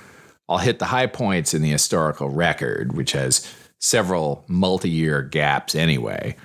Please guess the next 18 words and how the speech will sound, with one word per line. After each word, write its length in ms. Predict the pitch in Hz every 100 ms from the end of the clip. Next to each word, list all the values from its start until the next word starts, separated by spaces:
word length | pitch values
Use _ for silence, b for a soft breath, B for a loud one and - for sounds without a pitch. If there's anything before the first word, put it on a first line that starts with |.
| B B B _ _
and 100 | 110
then 160 | 104 87
drill 320 | 117 120 107
in 160 | 110
on 200 | 98 92
a 60 | 82
particular 640 | - - 208 196 104 71
episode 580 | 62 - 76 - 69 69
that's 220 | 71 69
famous 460 | - 90 82 73 69
because 420 | - 73 - 73
of 100 | 71
its 180 | 64 -
extreme 760 | 67 - - 107 107 104 87
brutality 920 | 80 76 71 - 87 80 64 53 60 - B B B B _ -
and 180 | 71
long-term 500 | 82 82 73 71 64
consequences. 960 | 57 80 69 - - 57 - 76 76 -